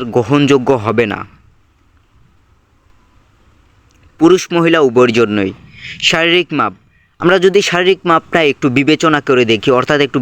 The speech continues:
বিশ্লেষণ করে দেখি, এখানে শারীরিক মাপের ক্ষেত্রে যে বিষয়টি আছে, পুরুষ প্রার্থীদের জন্য মেধা কোটার প্রার্থীর ক্ষেত্রে পাঁচ ফিট ছয় ইঞ্চি, মুক্তিযোদ্ধা, শহীদ মুক্তিযোদ্ধা ও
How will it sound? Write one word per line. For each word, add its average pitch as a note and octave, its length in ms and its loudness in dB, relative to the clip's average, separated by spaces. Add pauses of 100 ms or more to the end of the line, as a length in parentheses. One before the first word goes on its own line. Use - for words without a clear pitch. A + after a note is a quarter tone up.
বিশ্লেষণ E3 440 0 (100)
করে B2+ 140 4 (100)
দেখি, A#2 240 0 (680)
এখানে F#3 280 -2
শারীরিক E3+ 420 0
মাপের D3+ 300 0
ক্ষেত্রে D#3 240 2 (120)
যে C#3+ 80 2 (400)
বিষয়টি C#3+ 380 0
আছে, B2 160 -4 (140)
পুরুষ D3+ 260 0
প্রার্থীদের C#3+ 460 -2
জন্য A#2 160 0 (560)
মেধা D#3 260 0 (100)
কোটার E3 300 -2 (100)
প্রার্থীর C3 500 -2
ক্ষেত্রে D3 280 0 (100)
পাঁচ D#3+ 240 0
ফিট F3+ 140 2 (100)
ছয় C3 240 0 (140)
ইঞ্চি, G#2+ 300 -4 (500)
মুক্তিযোদ্ধা, E3+ 600 0 (280)
শহীদ C#3+ 320 0 (100)
মুক্তিযোদ্ধা C#3+ 640 0 (200)
ও - 20 6